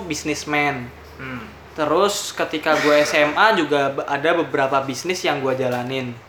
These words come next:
Speaker 2: Iya.
Speaker 1: Jadi ya gua ngerasa mungkin hobi gua bisnis waktu itu.
Speaker 2: Hmm.
Speaker 1: Karena kayak, eh, apa ya?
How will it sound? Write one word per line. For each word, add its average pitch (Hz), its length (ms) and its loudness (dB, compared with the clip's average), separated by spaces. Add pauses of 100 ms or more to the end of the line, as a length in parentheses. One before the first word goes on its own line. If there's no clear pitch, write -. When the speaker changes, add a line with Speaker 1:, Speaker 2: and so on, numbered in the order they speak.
(100)
Speaker 2:
Iya. 127 300 -8 (560)
Speaker 1:
Jadi 175 480 2 (100)
ya 135 380 2 (240)
gua 175 220 0
ngerasa 208 360 2
mungkin 202 280 -2
hobi 143 280 -2
gua 156 160 2
bisnis 151 400 -4
waktu 131 320 -4
itu. 123 280 -6
Speaker 2:
Hmm. 120 460 -12 (220)
Speaker 1:
Karena 190 420 4
kayak, 147 300 4 (840)
eh, 156 600 8
apa 170 160 4
ya? 156 160 4